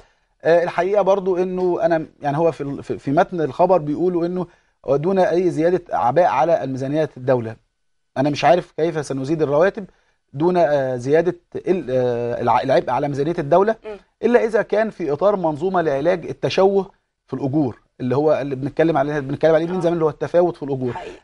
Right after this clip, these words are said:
Speaker 1: إن أنا في المؤسسة ما هيبقى في حد أقصى وحد أدنى، والفارق ده مش لازم أرجعه لخزانة الدولة، أنا أعيد توزيعه
Speaker 2: مم.
Speaker 1: على بقية ال-، فأضيق الفارق.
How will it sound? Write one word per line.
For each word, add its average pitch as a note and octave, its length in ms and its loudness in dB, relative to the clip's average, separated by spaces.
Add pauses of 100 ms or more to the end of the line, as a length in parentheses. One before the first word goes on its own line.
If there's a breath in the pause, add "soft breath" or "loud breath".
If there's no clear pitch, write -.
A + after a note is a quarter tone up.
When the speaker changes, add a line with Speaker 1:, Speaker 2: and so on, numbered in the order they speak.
Speaker 1:
إن D#3 100 2
أنا F3 300 4 (140)
في D3+ 240 -6
المؤسسة C#3+ 600 -2
ما F#3 320 0 (260)
هيبقى D#3+ 180 -2
في E3 120 -2
حد D#3+ 240 2
أقصى - 300 0
وحد D3+ 340 -2
أدنى، G3 260 2 (420)
والفارق D#3+ 840 2
ده G3 220 2 (180)
مش F3+ 160 -12
لازم F#3+ 180 0
أرجعه E3+ 260 4
لخزانة E3+ 320 -4
الدولة، F3 280 -2
أنا D3+ 180 0
أعيد D3+ 120 -2
توزيعه E3 500 -2 (140)
Speaker 2:
مم. G3+ 180 -10
Speaker 1:
على D#3+ 300 4
بقية C#3+ 300 -4
ال-، C3 420 -4 (260)
فأضيق D3+ 460 2
الفارق. F#3 400 -2